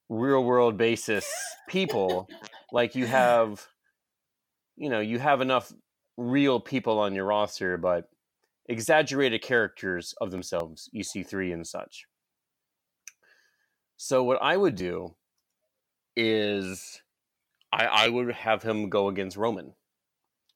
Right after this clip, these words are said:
Speaker 1: Uh, because you want Roman to be the guy, and that's fine.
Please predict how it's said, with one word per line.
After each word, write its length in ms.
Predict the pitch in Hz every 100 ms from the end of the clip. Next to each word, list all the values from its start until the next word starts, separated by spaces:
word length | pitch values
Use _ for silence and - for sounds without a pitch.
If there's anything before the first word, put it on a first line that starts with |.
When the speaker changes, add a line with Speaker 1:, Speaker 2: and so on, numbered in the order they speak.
| _ _ _ _ _ _ -
Speaker 1:
Uh, 340 | 101 101 98 92
because 840 | 101 - 104 101 95 90 - - _ _ _ _ _ _ _ _ _ _ _ _ _ -
you 200 | 120 120
want 240 | 123 147
Roman 340 | 139 131 127 123
to 100 | 113
be 120 | 120
the 100 | 113
guy, 500 | 104 101 87 87 85 _ _ _ _ _ -
and 120 | 104
that's 260 | 98 - -
fine. 540 | - 127 98 82 80